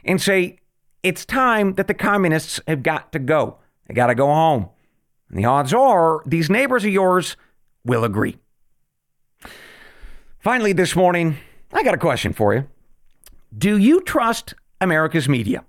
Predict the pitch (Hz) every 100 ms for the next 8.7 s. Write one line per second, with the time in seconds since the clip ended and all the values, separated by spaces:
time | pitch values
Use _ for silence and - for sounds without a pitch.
0 | _ _ _ _ _ _ - - 175 277
1 | 403 - 285 247 220 175 165 139 151 170
2 | 175 139 151 151 170 160 147 135 143 143
3 | 151 147 135 107 120 113 107 156 160 170
4 | 170 - - 185 143 107 - - 101 110
5 | 104 - - 95 107 - 139 135 135 113
6 | 247 392 - 370 226 170 175 170 208 285
7 | 294 165 - 92 - - _ - 139 165
8 | 123 127 113 104 - -